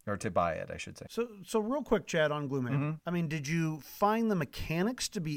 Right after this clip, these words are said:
Speaker 2: interesting or any part of it, or did you kinda find yourself just find it to be eh the whole time you played it?
Speaker 1: So the,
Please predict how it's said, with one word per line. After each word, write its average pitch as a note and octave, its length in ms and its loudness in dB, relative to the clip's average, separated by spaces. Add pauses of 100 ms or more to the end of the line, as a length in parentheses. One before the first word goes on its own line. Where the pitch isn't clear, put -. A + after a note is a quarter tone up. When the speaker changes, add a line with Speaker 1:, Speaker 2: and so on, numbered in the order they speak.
Speaker 2:
interesting A#3+ 800 0
or F#3 80 2
any D3 180 -2
part G3 280 2
of C#4 80 0
it, F4 200 -4
or D#3 600 6
did C#3 120 -6
you D3 80 -4
kinda F3 220 -2
find F3 240 -2
yourself D#3+ 380 0
just - 360 -4
find E3+ 240 4
it D#3 120 2
to D3 60 -2
be D#3+ 280 2
eh F#3 240 10 (180)
the C#3 120 4
whole C3+ 140 4
time D#3 200 4
you D3+ 80 2
played F#3+ 240 4
it? A2+ 40 -4
Speaker 1:
So - 100 0
the, C#3+ 180 2